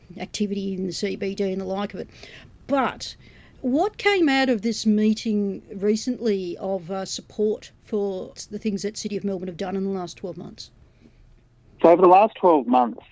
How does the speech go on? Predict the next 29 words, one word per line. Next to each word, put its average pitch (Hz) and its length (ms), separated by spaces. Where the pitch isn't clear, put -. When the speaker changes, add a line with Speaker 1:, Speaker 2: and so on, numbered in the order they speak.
Speaker 2:
we've 127 260
built 151 280
nearly 117 520
twelve 110 300
or 98 140
thirteen 98 400
kilometres 90 580
of 85 340
physically 95 440
separated 92 520
cycle 85 300
lanes, 82 380
and 113 120
I'm 101 80
immensely 117 360
proud 92 320
of - 100
that. 110 300
Uh, 95 420
these 113 260
are 92 400
decisions 104 540
that 95 100
were 95 100
made 90 460
before 107 320
covid 101 460
to 98 80
accelerate 95 880